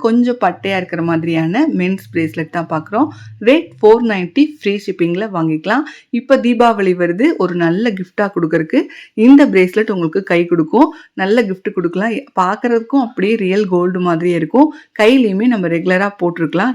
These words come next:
ரொம்ப அழகா இருக்கும். ரேட்டுமே ரீசனபிளான பிரைஸ் தான். நெக்ஸ்ட் கொஞ்சம் நல்லா கெட்டியா, வெயிட்டா இருக்கிற மாதிரியான இந்த பிரேஸ்லெட்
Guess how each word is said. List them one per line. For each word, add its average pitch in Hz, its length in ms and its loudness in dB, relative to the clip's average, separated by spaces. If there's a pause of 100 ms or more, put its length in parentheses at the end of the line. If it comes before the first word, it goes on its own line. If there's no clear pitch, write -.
ரொம்ப 190 180 -2 (100)
அழகா 175 300 -4
இருக்கும். 240 260 2 (400)
ரேட்டுமே 254 400 4 (120)
ரீசனபிளான 196 580 -4
பிரைஸ் 160 280 -4
தான். - 120 -6 (300)
நெக்ஸ்ட் - 340 -4 (100)
கொஞ்சம் 240 380 4
நல்லா 196 160 -2 (100)
கெட்டியா, 196 540 -4 (320)
வெயிட்டா 220 480 0
இருக்கிற 165 240 -6 (100)
மாதிரியான 160 560 0 (180)
இந்த 220 160 -2 (120)
பிரேஸ்லெட் 170 480 -4